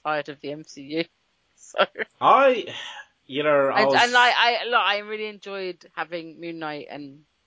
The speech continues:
Speaker 1: uh, 'cause obviously I do the Moon Knight podcast
Speaker 2: Yeah.
Speaker 1: as well, so that was a big deal for me, but, like, uh,
Speaker 2: It just keeps going.
Speaker 1: I, uh,
Speaker 2: <laughs>
Speaker 1: yeah, no, I mean, it's, it's just,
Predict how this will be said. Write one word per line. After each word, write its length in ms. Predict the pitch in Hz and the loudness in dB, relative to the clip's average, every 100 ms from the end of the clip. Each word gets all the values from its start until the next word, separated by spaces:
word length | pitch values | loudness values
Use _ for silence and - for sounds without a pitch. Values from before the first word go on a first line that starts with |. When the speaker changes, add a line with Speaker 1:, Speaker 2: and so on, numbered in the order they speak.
| _ _ _ _ - _ 151 | _ _ _ _ -20 _ -4
Speaker 1:
uh, 260 | 151 139 | 0 0
'cause 300 | - - - | 0 -10 -16
obviously 180 | 139 135 | -10 -8
I 40 | |
do 120 | 131 127 | -6 -8
the 60 | |
Moon 200 | 151 202 | -4 -2
Knight 160 | 196 - | 0 0
podcast 420 | 180 131 160 - | -2 2 0 0
Speaker 2:
Yeah. 40 | |
Speaker 1:
as 100 | 143 | -8
well, 180 | 147 143 | -2 -2
so 100 | - | 0
that 120 | 135 120 | 0 0
was 200 | 147 - - - - _ | -2 -10 -20 -20 -20 _
a 40 | - | -4
big 200 | 185 - | -4 4
deal 220 | 285 302 | 4 4
for 180 | - 202 | 2 -4
me, 220 | 180 175 | 0 0
but, 200 | - 156 | 0 2
like, 360 | 170 165 - 185 | 4 4 2 2
uh, 420 | 165 165 160 156 _ _ _ | 4 6 4 2 _ _ _
Speaker 2:
It 60 | 117 | -18
just 180 | - | -16
keeps 200 | - 135 | -14 -16
going. 180 | - - | -12 -4
Speaker 1:
I, 260 | 175 175 170 | 0 2 4
uh, 280 | 165 165 120 - | 4 2 0 -8
Speaker 2:
<laughs> 640 | 123 - - _ _ _ | -16 -16 -20 _ _ _
Speaker 1:
yeah, 300 | 262 277 214 233 | 2 2 2 -2
no, 120 | 247 | -4
I 100 | 202 | -4
mean, 160 | 196 | -4
it's, 120 | 190 190 | -12 -10
it's 220 | 202 202 | -10 -10
just, 60 | 202 | -10